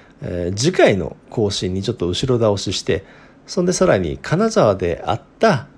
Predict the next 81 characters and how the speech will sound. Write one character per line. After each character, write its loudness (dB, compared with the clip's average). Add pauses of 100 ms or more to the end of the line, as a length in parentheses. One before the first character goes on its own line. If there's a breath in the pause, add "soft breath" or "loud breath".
(100)
あ -2
る 0
友 2
人 0
の 0
話 0
っ -4
て -6
い -2
う -4
の -6
を -4
し -10
た -4
い -4
な -2
っ -6
て -8
い -2
う -6
ふ -14
う -10
に -8
思 -8
っ -14
て -16
ま -12
す。 -12 (720 loud breath)
あ -4
の、 -4
お -4
察 -4
し -2
の -2
通 -2
り -6
ね、 -4
今 0
週 0
の 0
ラ -2
ジ -2
オ 2
ト -2
ー -10
ク -8
の -6 (420)
お -2
題 -2
が、 -2 (140)
え -6
ー、 -6
自 -6
慢 0
の 0
友 2
人 -2
だ -2
っ -4
た -10
か -10
な。 -2 (260 loud breath)
そ 0
ん 4
な 0
感 0
じ -8
で 0
タ 2
イ 2
ム 2
リ 0
ー -4
な -4
お -4
題 -2
だ -2
っ -4
た -8
ん -6
で、 0